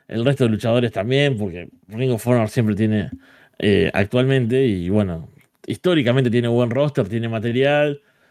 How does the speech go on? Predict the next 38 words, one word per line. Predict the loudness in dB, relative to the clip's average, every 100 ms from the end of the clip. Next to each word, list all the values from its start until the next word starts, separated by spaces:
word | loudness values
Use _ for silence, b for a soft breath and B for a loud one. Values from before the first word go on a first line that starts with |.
| _ _ _ _ _ -2
Va | -2
a |
salir | 2 2 2
algo | 4 2
divertido, | 2 2 0 0 2 2 0
pero, | 0 0 2 0 -2 _ _ _ _ _ _ _ _ _ _ _
eh, | -8 -6 -6 -6 -8 -6
el | -4
título | -2 0 2 0
está | 0 2 2
en, | 0 -4 -6
en | -6 -4
momentos | -2 -2 -2 0
bajos. | 0 0 -2 -4 -6
También | -2 0 0 -2 -2
pienso | -2 0 0
eso, | 0 -2 -4
¿quién | 0 0 2
podría | 2 2
ser | 2 2
un | 2
buen | 2 2
campeón | 2 2 2 2 2 0
como | 0 2
para | 2 2 0 -4 _ -4
darle | 0 2 2
relevancia | 2 2 2 0 -2 0
de |
vuelta? | 2 2 0 -6 -14 _ _ _ _ _ _ _ _ _ -4
Porque | -2 0
Kyle | 2 2
es | 0
como, | 0 0
bueno, | 0
el | -2
futuro, | -4 -2 2 2 2 0 -2
alguien | -4 -4 -6
joven. | -8 -2 0 2 0 -6